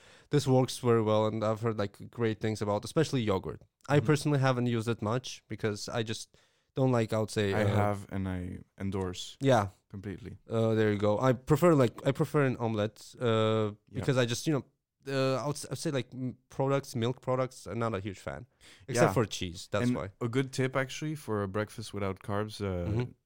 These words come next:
Speaker 2: like, like, if you don't have time to cook or do anything,
Speaker 1: <clears throat> Yeah.
Speaker 2: good tip is have some peanuts around or have some cashews or any other kinds of nuts
Speaker 1: Yeah.
Speaker 2: and just stick that in your mouth. You're
Speaker 1: Hmm.
Speaker 2: gonna, you're gonna feel full, like, at some point,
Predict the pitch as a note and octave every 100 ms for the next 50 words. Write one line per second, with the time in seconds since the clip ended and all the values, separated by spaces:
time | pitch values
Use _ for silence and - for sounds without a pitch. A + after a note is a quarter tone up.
0 | - F#2+ F#2+ F#2 - _ _ _ _ _
1 | - F#2+ D2 - A2+ B2+ B2+ C3+ C#3+ -
2 | B2 A#2+ A2+ G#2 - A#2 C3 - G#2+ G#2
3 | G#2 G#2+ C3+ E3+ E3 B2+ G#2 - A2+ C3+
4 | _ _ _ _ _ _ _ _ _ -
5 | A#2 E3 D3 C3+ A2+ G2+ A2 B2 - A2+
6 | G2 C3 A#2 G2+ - F2+ E2+ F#2+ - G#2
7 | G#2 A2 - A#2 G#2 G2+ - - B2+ A2+
8 | - F#2+ F2+ G2 G2+ G2 A2 B2 A#2 G2+
9 | F2+ - G2+ F#2+ F#2 F2 E2+ - _ _
10 | - G#2 G#2+ G#2 - C3 A2+ A2+ G#2 G2
11 | F#2+ F2 - _ _ _ _ _ - -
12 | B2+ B2 A#2 G#2 A#2+ B2+ - A2+ - A2+
13 | G#2+ G2 - F#2 F2+ F#2+ G2+ F#2 F#2+ F2+